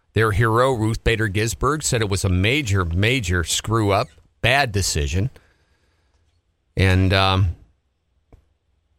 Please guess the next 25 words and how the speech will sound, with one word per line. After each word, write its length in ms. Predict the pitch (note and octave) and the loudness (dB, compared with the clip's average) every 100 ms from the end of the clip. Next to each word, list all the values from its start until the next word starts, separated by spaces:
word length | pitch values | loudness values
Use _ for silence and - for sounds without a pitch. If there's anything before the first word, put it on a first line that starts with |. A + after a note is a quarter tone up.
| _ - _ - - | _ -20 _ -18 -4
and 240 | D#3 D#3 D#3+ | -2 0 2
now 420 | F#3 A#3+ C#4+ - _ | 2 0 -2 -6 _
with 160 | C#3+ D3 | 0 0
science, 640 | - F3+ G3+ A#3 B3 - - | 2 0 0 0 -2 -4 -2
you 120 | G#3+ | -2
know, 60 | A#3 | -2
isn't 260 | B3+ D4 | -4 -4
it 140 | C4+ - | -4 -2
funny? 380 | G#3 G#3 A#3 | -2 -2 -4
The 140 | C#3+ D#3+ | -2 -2
more 240 | F3 A3 | 0 0
advanced 760 | D#3+ D#3 A#2+ D#3 G#3 B3 - - | 0 -2 -2 0 0 -2 -2 -2
we 220 | F3 F#3+ | -2 -2
get 260 | D3+ E3+ F3 | -2 -2 -2
as 180 | C#3+ A#2+ | -4 -2
America, 560 | A#2+ A2 C3 D3+ D3+ D3+ | 0 0 0 0 -2 -4
as 180 | C#3+ A#2 | -2 -2
a, 120 | G2+ - - | -4 -6 -4
as 180 | G#2 | -2
a 60 | G#2+ | 0
nation, 600 | G#2 B2 D#3 - E3 F3 - _ _ _ _ _ A2 | 2 2 0 -2 -2 -4 -10 _ _ _ _ _ -2
as 120 | G#2+ | 0
a 80 | A2 | 0
society, 800 | - A#2+ - C3 D3+ F3 G3 - _ _ _ _ _ _ _ _ - - - _ _ _ _ _ _ _ _ _ - | 0 -2 0 0 0 -2 -6 -10 _ _ _ _ _ _ _ _ -20 -20 -20 _ _ _ _ _ _ _ _ _ 0
uh, 400 | G#2+ G#2 F#2+ | 4 4 2